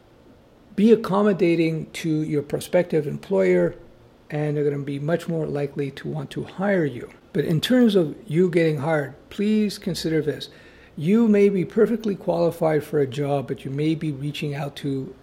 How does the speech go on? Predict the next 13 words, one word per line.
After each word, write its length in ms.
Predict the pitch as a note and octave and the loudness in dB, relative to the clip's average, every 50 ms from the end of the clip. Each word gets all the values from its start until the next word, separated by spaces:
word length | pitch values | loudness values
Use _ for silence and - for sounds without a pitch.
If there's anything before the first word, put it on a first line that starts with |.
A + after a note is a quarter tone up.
| - - | -14 -14
a 40 | |
company 440 | - - - D#3+ D3+ - D3+ D3 C#3 | -12 -6 -6 -6 -6 -4 -4 -4 -4
at 100 | C3 C3+ | -6 -6
the 60 | - | -10
wrong 340 | C#3 C3+ C3+ C3+ C3+ C3 C3 - | -12 -10 -8 -8 -8 -8 -10 -10
time. 340 | - - C3+ B2+ C#3 - - - - - - - - - - | -12 -12 -12 -12 -12 -16 -18 -20 -20 -20 -20 -20 -20 -12 -4
I 200 | - E3+ F#3 G3 | 0 2 2 2
have 340 | F#3 F3 F#3+ F#3 F3 D#3+ - | 2 2 0 0 0 -2 -4
had 380 | - - F3 F3 F3 F3 F3 - | -8 -6 -4 -2 -2 -4 -4 -4
to 120 | - F3+ | -6 -4
reject 500 | D#3+ D3 D#3 C#3+ - - D#3+ D#3 D3 - C#3 C3 C3 | -4 -4 -4 -6 -4 -4 -4 -4 -4 -8 -10 -14 -8
really 320 | C3 D#3 F#3+ G#3 A3+ A3 G#3 | -4 -2 0 0 2 0 0
good 480 | D3+ C3+ C3+ D#3+ F3 F3 F3 E3 D#3+ | -2 -4 -2 2 2 2 2 2 -2